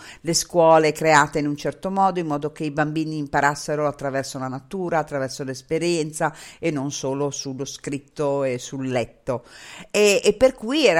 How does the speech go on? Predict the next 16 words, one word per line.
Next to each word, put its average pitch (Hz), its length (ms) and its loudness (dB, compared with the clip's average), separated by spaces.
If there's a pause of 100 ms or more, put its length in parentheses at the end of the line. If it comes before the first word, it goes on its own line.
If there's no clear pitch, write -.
(200)
un 190 240 -4
modo 190 560 2
estremamente 185 680 -2
evoluto 175 540 0
di 156 120 -4
vedere 160 280 0
l'educazione 156 580 -4
dei 151 120 -4
bambini 196 380 0 (140)
e 185 100 2
la 196 120 4
gestione 170 640 -2
del 175 400 -2
tempo 147 640 2
degli 139 320 0
adulti. 123 840 -6